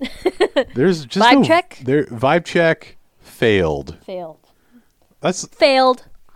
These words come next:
Speaker 2: I'm s-, I'm sorry.
Speaker 1: Terminated.
Speaker 2: Like, it's kind of, uh, it's, I feel like the,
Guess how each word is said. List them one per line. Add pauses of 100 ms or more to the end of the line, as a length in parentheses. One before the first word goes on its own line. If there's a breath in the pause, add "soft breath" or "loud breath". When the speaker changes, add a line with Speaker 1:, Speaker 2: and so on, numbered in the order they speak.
(260)
Speaker 2:
I'm
s-,
I'm
sorry.
Speaker 1:
Terminated.
Speaker 2:
Like, (960 soft breath)
it's
kind
of,
uh, (580 loud breath)
it's, (260)
I
feel
like
the,